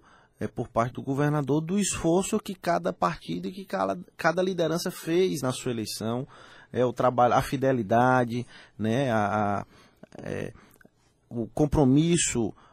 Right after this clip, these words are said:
com um projeto político, os resultados apresentados nos municípios. Eu, particularmente, fui um parlamentar muito presente nos municípios que eu represento,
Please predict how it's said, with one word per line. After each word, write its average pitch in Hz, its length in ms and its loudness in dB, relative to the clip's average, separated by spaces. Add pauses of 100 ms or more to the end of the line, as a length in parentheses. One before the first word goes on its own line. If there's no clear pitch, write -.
(140)
com 127 400 2 (160)
um 127 140 -2
projeto 127 540 4
político, 120 760 -4 (240)
os 139 140 0
resultados 156 640 6
apresentados 127 720 2
nos 117 140 -4
municípios. 117 920 -6 (320)
Eu, 123 120 0
particularmente, 120 580 -2
fui 123 160 -4
um 123 60 -2
parlamentar 117 640 0
muito 127 260 0
presente 117 600 0
nos 107 140 -2
municípios 107 500 -6
que - 80 -10
eu 110 40 -6
represento, 110 680 -8